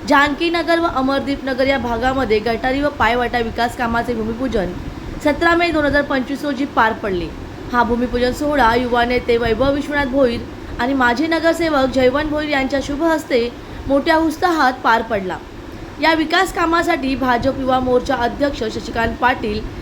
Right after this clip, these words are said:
आणि शिवसेना कार्यकर्ते प्रभाकर भोईर यांच्या सततच्या पाठपुराव्याने आणि प्रयत्नातून त्यांनी कल्याण पश्चिम विधानसभा निवडणुकीदरम्यान विकास कामे निश्चित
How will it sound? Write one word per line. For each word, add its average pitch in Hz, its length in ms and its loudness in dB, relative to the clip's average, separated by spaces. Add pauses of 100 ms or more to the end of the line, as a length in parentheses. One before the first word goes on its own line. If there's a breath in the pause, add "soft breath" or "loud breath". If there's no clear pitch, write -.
(180 loud breath)
आणि 226 180 0
शिवसेना 320 520 0
कार्यकर्ते 269 560 2
प्रभाकर 233 480 0
भोईर 233 300 2
यांच्या 233 380 0 (460 loud breath)
सततच्या 311 380 2
पाठपुराव्याने 277 840 2 (120)
आणि 214 180 -2
प्रयत्नातून 233 800 -2
त्यांनी 226 220 -2
कल्याण 233 400 0
पश्चिम 294 300 -2
विधानसभा 262 460 0
निवडणुकीदरम्यान 233 880 0 (460)
विकास 330 380 2
कामे 330 260 2
निश्चित 294 300 -2